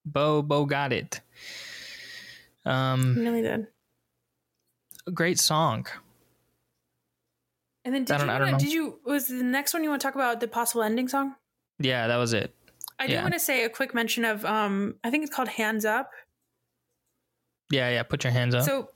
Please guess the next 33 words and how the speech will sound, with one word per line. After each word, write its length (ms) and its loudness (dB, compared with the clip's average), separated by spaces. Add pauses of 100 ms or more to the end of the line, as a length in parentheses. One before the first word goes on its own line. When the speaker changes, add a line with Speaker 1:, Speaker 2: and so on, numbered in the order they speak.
(120)
Speaker 2:
that 260 0
one, 380 0 (720)
I 140 0
liked 300 -2
it 100 0
a 40 0
lot, 320 2
but 80 0
I 60 0
think 220 -6
that 120 -2
one 140 2
I, 60 2 (180)
I 80 0
didn't 180 0
understand. 520 0
And 100 -2
so 100 0
I 40 2
looked 220 0
it 80 0
up, 200 0
and 100 -2
appa-, 340 -2
apparently 420 0
it's 140 -2
a, 160 -4
it's, 220 0
like, 160 0
supposed 420 0
to 80 -2
be, 460 0 (720)
because 540 0